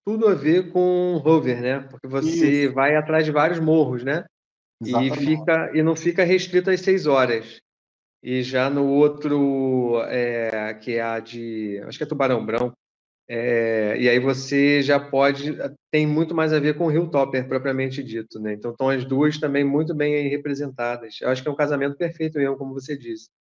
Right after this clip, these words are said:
Speaker 2: É, é, eu, eu, a, a rover, ela, então, como é Cabra Montesa, né? Então, ela vai, você pode usar aí a, praticamente as, as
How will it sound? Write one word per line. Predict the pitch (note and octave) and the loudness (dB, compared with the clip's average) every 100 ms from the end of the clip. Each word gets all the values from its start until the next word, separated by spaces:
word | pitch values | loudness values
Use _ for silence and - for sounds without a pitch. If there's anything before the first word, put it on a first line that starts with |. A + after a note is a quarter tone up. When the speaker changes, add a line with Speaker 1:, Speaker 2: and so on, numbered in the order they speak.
| _ _ - | _ _ -4
Speaker 2:
É, | C#3 | 0
é, | C3 B2+ B2 B2+ B2+ _ | 0 -2 -6 -6 -8 _
eu, | B2+ B2 | -8 -6
eu, | B2 A2+ - - - _ | -6 -10 -14 -20 -20 _
a, | C#3 C#3+ D#3+ | 2 4 6
a | D3+ | 4
rover, | C#3 F#3+ G#3+ F3 | 6 4 4 4
ela, | D#3 D#3 D#3+ D3 | 4 6 4 2
então, | D#3 D3 C3+ | 0 0 0
como | D3 D3+ C3+ A2 - | -2 0 0 -2 -8
é | A2 | -4
Cabra | D3 D#3 D3 | 0 2 0
Montesa, | C#3+ B2+ A2+ B2+ | -2 -2 -4 -2
né? | E3 D#3+ _ _ _ | -2 -4 _ _ _
Então, | C3+ C#3+ C#3+ C3 | -2 2 4 4
ela | D3 D#3 | 4 4
vai, | D3 E3+ D#3 | 4 4 2
você | C#3+ E3 F3+ | -2 -2 0
pode | E3+ E3 | 0 0
usar | E3+ C#3 D3 C#3+ | -2 0 4 4
aí | C#3 C#3+ | 4 2
a, | B2+ | 0
praticamente | C3 D#3 D3 C#3+ C#3+ C#3+ | -2 -4 -4 -4 -4 -6
as, | C3 - - | -10 -12 -10
as | B2+ A2+ - | -8 -8 -14